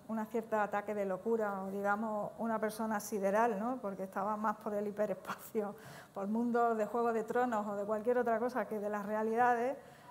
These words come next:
Pero al punto de vista de hoy, con lo que tú estás contando, con esos yacimientos y con esas informaciones que tenemos de todas esas multidisciplinares que ahora empieza a dar jugo, porque durante años hemos trabajado muy a ciegas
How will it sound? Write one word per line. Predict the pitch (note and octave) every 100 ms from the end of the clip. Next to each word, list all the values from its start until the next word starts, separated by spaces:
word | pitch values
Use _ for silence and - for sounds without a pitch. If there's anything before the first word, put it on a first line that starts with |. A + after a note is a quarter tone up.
| -
Pero | B3+
al | A#3
punto | A#3 C4+ C#4+
de | D4
vista | D4 C#4+ C4+
de | B3+
hoy, | C4 C4+ A#3+
con | A3+
lo | G#3
que | G#3
tú | A#3
estás | A3+ C4
contando, | B3+ A3+ A3+ A#3+ A#3
con | G#3
esos | A3+ A#3 B3
yacimientos | A#3+ A#3+ G#3+ G#3+ A#3+ A#3 G#3+ G3 G3
y | G#3
con | G3+ G#3
esas | A3+ A#3+ A#3+
informaciones | A#3+ A#3 G#3+ G#3 - A3+ A#3 A#3
que | -
tenemos | G3+ G#3+ A3+ G#3
de | G#3
todas | A3 A3+ A#3
esas | A3+
multidisciplinares | A3 G#3 A3 G#3 - G#3 G3 G#3 G3+ G3+ G3+ G3+ G#3+ A#3
que | A3 G#3
ahora | G3 A3
empieza | A3 A3 G#3+ A3
a |
dar | G#3 G#3 -
jugo, | A#3 A3+ A3+ B3 - -
porque | G#3+ G3+
durante | G#3+ G#3+ G#3 G#3+
años | A3+
hemos | A#3 A3+
trabajado | A#3 A3 G#3+ A3+ A3+
muy | A3 A3
a | G3
ciegas | A#3 A#3 A#3+ A#3 D4